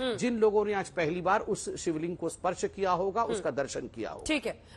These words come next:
Speaker 1: विष्णु जी तो वहां पर थे अंदर में। विष्णु जैन जी, मैं इसके बाद फौरन आपके पास आ रही हूँ, लेकिन वारिस पठान से एक सवाल जरूर ले लें।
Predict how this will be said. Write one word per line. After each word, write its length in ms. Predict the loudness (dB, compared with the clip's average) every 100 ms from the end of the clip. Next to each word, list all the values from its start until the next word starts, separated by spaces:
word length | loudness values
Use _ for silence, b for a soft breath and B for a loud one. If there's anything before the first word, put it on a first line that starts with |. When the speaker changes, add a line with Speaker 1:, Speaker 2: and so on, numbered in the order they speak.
| -2
Speaker 1:
विष्णु 260 | 0 2
जी 120 | 2
तो 100 | 2
वहां 180 | 6 8
पर 140 | 8 6
थे 180 | 8
अंदर 280 | 6 8 6
में। 220 | 4 0 0
विष्णु 300 | 0 2 6
जैन 220 | 6 6
जी, 80 | 4
मैं 180 | 4
इसके 220 | 4 4 6
बाद 140 | 6
फौरन 280 | 6 6 6
आपके 220 | 6 4
पास 220 | 2 6
आ 80 | 6
रही 100 | 6
हूँ, 80 | 2
लेकिन 200 | 0 4
वारिस 220 | 4 4
पठान 280 | 0 0 0
से 100 | 0
एक 60 |
सवाल 300 | 2 4 4
जरूर 280 | 4 0 2
ले 100 | 0
लें। 140 | -2